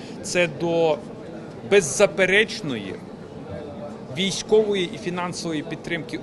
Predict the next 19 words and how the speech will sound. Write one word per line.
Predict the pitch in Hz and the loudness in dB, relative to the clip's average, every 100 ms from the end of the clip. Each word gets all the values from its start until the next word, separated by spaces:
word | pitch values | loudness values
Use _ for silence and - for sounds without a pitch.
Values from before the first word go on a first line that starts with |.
| 147 | -8
України | - 156 170 202 147 127 | -4 -2 0 -2 -2 -2
для | |
того, | 156 185 165 | -2 -2 -2
щоб | - - 185 | -4 -6 -8
Україна | - 160 160 143 | -2 0 0 -2
перемогла | 139 202 180 175 165 151 147 | 2 6 6 4 2 4 2
в | 123 | 2
цій | - 143 123 | -2 -6 -4
війні | 120 123 147 214 - - - 202 | -4 -4 -4 -6 -8 -12 -10 -2
і, | 196 | 2
минуючи | 202 208 214 196 185 | 4 4 2 2 -2
будь-які | 156 226 202 202 | -2 -4 -4 -4
бюрократичні | 175 180 180 175 196 160 170 | 0 0 0 -4 -4 -4 -8
перепони, | 165 160 165 226 202 - - - - | -4 -4 -2 -2 -2 -6 -10 -10 -8
стала | - 196 190 | 0 4 4
так | 165 196 196 | 4 0 2
само | 226 233 233 | 0 0 -2
членом | - 185 196 202 | -2 -2 -2 -4
нато | 139 110 - | -2 -4 -6